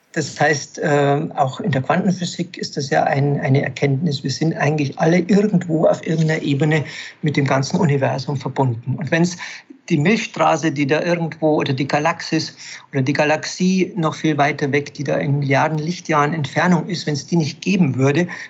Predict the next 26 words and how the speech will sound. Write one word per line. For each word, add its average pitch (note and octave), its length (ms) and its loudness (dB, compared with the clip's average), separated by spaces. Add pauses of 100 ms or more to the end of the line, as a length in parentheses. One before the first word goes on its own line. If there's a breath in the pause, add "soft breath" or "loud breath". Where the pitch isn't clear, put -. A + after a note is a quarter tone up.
dann C3 160 0
würd's D#3 200 0
auch D#3+ 140 0
uns F3 220 4
nicht C#3 220 0
geben. A2 380 -4
Das - 180 -12
hat C3 140 -2
die C#3 40 0
moderne C#3 380 4
Physik - 360 -4
zweifelsfrei, C#3+ 800 0 (340 loud breath)
äh, C#3 160 2
bewiesen. C3+ 580 2
Das C3 220 -6
heißt, C#3+ 300 -2 (260 loud breath)
es - 180 -6
ist C#3+ 120 -4
alles F3 420 2
in - 160 -6
diesem C#3+ 260 -2
ganzen D#3 320 0
riesigen E3 440 0
Universum D3 600 0
miteinander C#3 480 2
verbunden. D#3 720 0